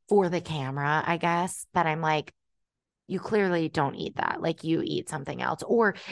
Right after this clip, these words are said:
if they do, I'm like, "Well, Jesus, you need to eat some more," or you need to, but also that's me judging and, like, inserting me,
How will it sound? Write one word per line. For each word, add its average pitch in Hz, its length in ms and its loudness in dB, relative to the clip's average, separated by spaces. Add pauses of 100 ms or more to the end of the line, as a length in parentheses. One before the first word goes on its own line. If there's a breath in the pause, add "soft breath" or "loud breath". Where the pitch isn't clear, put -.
if 269 120 0
they 233 140 6
do, 285 260 4
I'm 208 100 4
like, 208 200 -2
"Well, 226 240 -4
Jesus, 226 500 2
you 233 100 -2
need 247 160 -2
to 269 60 -2
eat 254 200 -2
some 277 120 -4
more," 269 280 -2
or 202 80 2
you 233 160 0
need 247 120 -2
to, - 80 -4 (340 loud breath)
but 269 160 6
also 262 460 4
that's 196 280 2
me 202 160 2
judging 185 420 2
and, 185 100 0
like, 170 280 2
inserting 165 760 0
me, 156 420 -4